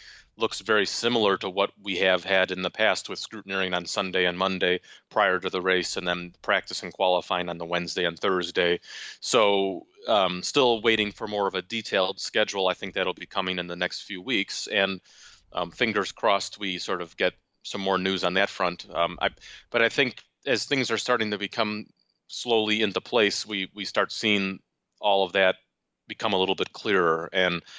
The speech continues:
um, again, for me, you know, having no test day is not a huge surprise. Um, like you said, Ryan, it's been more than a decade. So I guess people who have sort of been following this maybe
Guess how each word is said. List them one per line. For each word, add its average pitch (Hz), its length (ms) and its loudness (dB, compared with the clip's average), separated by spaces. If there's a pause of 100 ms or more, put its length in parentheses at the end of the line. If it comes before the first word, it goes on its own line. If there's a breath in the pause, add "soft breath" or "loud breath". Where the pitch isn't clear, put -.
(340 loud breath)
um, 87 340 0 (120)
again, 98 260 2
for 107 160 -2
me, 107 400 2 (100)
you 117 140 -6
know, 92 160 2
having 104 320 0
no 101 140 2
test - 320 0
day 101 160 4
is 90 140 -2
not 101 220 2
a 92 40 0
huge 107 260 -6
surprise. 92 680 0 (400 loud breath)
Um, 85 240 -2
like 90 160 -2
you 101 60 -6
said, 95 180 0
Ryan, 90 280 2
it's 90 120 -8
been 117 140 0
more 98 260 4
than 87 100 -2
a 85 80 2
decade. 92 400 0
So 107 100 -2
I 98 40 4
guess 98 180 0
people 104 300 -8
who 95 100 -2
have 85 80 0
sort 92 300 -2
of 85 100 -12
been 87 140 -10
following 92 500 2
this 87 240 -4
maybe 92 300 -4